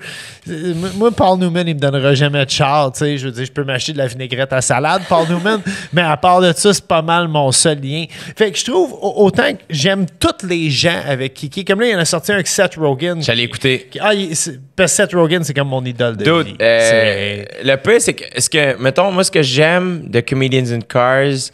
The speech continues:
Speaker 2: c'est que, euh, je trouve qu'on voit la vraie couleur de Jerry Seinfeld.
Speaker 1: Ouais.
Speaker 2: Euh, puis je sais pas qui j'ai écouté. Ah, c'est, euh, quelqu'un sur le podcast à Joe Rogan, je me souviens, je me souviens pas qui.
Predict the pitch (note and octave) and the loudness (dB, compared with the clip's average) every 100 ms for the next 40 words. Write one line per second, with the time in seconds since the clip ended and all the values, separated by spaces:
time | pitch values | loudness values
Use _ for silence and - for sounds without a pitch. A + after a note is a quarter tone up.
0 | - - - - - C3 - C3 C3 C#3 | -18 -20 -20 -8 -4 -4 -2 2 4 4
1 | D3+ D#3 - _ _ _ _ _ _ _ | 2 -2 -10 _ _ _ _ _ _ _
2 | - A2 A2 F2+ - - _ _ - B2 | -2 2 2 0 -4 -20 _ _ -12 -6
3 | C#3+ D3+ C#3+ B2 D#3 C3+ B2 C3+ - C3 | -2 0 2 2 2 2 0 -2 0 2
4 | C3+ A#2 G2+ A2 G#2+ A2+ A2+ A2 - C#3+ | 2 0 0 2 2 0 -2 -2 -2 -2
5 | E3+ C3 C#3 - - - - _ - A#2+ | 0 0 0 -6 -20 -20 -20 _ -2 2
6 | G#2+ G2+ F#2+ - - C3 C3 B2 - A2+ | 2 2 -2 -6 -8 -4 -4 -4 -6 -4
7 | B2+ D#3+ - B2 - F3+ F3 C3 G#2+ - | -4 -4 -6 -8 -6 -2 -2 -2 -4 -6
8 | - D3+ F#3+ F#3 E3+ - D3+ C#3 C3+ C3 | -4 -2 0 0 0 0 2 4 4 4
9 | B2+ B2+ D3+ C#3 G3+ G3 A2 A2+ G#2+ C3+ | 2 0 -4 -4 -4 -4 -4 -2 0 -2
10 | C3+ A2 F#2+ A2 G#2 G2 A2 A2+ G#2 - | -2 -4 0 2 0 -2 -4 -6 -8 -10
11 | - G2 A2 A2+ D#3 - A2 - A#2+ | -8 -6 -4 -4 -4 -6 -6 -6 -8